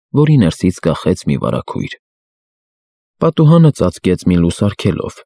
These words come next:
որը մեղմացնում էր ցերեկային արևի լույսը։ Եթե այս դժբախտ մոր կենսապրուստը սահմանափակվեց մինչև այն նեղ պայմանները, որ Փարիզը կարող է ունենալ, և եթե Ագատան ավելի հեշտ էր ապրում,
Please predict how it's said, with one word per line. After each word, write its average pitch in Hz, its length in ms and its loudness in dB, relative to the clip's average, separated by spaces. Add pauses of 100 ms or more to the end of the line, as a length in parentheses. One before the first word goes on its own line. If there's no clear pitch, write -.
(360)
որը 101 260 2
մեղմացնում 90 640 2
էր 90 140 0
ցերեկային 73 640 0
արևի 78 380 -2
լույսը։ - 420 -8 (1400)
Եթե 113 280 2
այս 95 180 0
դժբախտ 98 640 -2
մոր 85 260 2
կենսապրուստը 87 800 -2
սահմանափակվեց 82 880 -2
մինչև 78 400 0
այն 78 200 0
նեղ 92 240 0
պայմանները, 78 680 2 (440)
որ 139 200 2
Փարիզը 98 540 0
կարող 73 340 -2
է 67 120 -4
ունենալ, 67 480 0 (720)
և 85 200 2
եթե 87 180 -2
Ագատան 98 560 0
ավելի 80 360 0
հեշտ 135 340 -2
էր - 80 -4
ապրում, - 320 -4